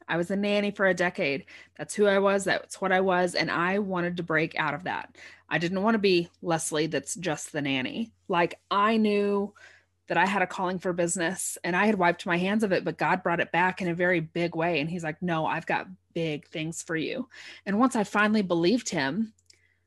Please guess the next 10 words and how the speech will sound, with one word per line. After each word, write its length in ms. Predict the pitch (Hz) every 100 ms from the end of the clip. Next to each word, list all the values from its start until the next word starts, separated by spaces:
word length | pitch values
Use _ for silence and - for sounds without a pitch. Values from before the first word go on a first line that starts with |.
| _ _ _ _
I 120 | 196
was 200 | 202 196
so, 800 | - - 220 214 214 196 175 175 - _ _ _ _ _ _ _ _ -
I 80 | 196
still 280 | - 277 240
ha-, 100 | 233 214
didn't 300 | 214 208 -
fully 220 | 202 190
step 320 | - 202 170
into 640 | 180 175 - 196 170 165